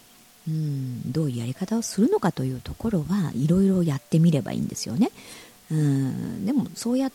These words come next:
て、えー、ですから人間にはそうやってね、いろいろ、お、考える、ね、いろんな、あ、研究するとかね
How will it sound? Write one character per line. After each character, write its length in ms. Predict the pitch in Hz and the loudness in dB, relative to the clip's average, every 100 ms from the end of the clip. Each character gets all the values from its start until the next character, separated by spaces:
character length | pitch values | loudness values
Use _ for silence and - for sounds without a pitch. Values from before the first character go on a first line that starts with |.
| - - | -8 -4
て、 280 | 262 160 - - - - - - - - | -2 -2 -6 -20 -20 -20 -20 -20 -20 -16
え 420 | - - - - | -14 -14 -12 -8
ー、 40 | |
で 80 | 339 | -6
す 80 | - | -2
か 60 | 175 | 0
ら 60 | |
人 140 | 143 151 | 2 2
間 120 | 156 | 0
に 60 | |
は 60 | 147 | -2
そ 140 | - | -4
う 60 | 131 | -6
や 120 | 131 | -6
っ 40 | 135 | -6
て 140 | 170 | -2
ね、 100 | 339 - | -2 -4
い 60 | |
ろ 120 | 135 | -6
い 80 | 127 | -6
ろ、 160 | 131 135 - - - - - | -8 -10 -16 -20 -20 -16 -8
お、 40 | |
考 240 | 127 123 - 143 135 135 | -8 -8 -8 -6 -4 -4
え 60 | 123 | -6
る、 120 | - - - - - - - - | -10 -14 -20 -20 -20 -20 -20 -4
ね、 100 | 220 190 | -2 0
い 60 | 123 | -2
ろ 100 | 131 | -4
ん 120 | 127 | -4
な、 200 | 131 131 - - - | -6 -8 -14 -20 -14
あ、 120 | 127 - - | -14 -14 -10
研 200 | 147 127 | -4 -4
究 160 | - 131 | -4 -8
す 160 | - | -6
る 120 | 139 | -4
と 120 | 170 156 | -2 -4
か 140 | 110 | -4
ね 120 | 113 | -8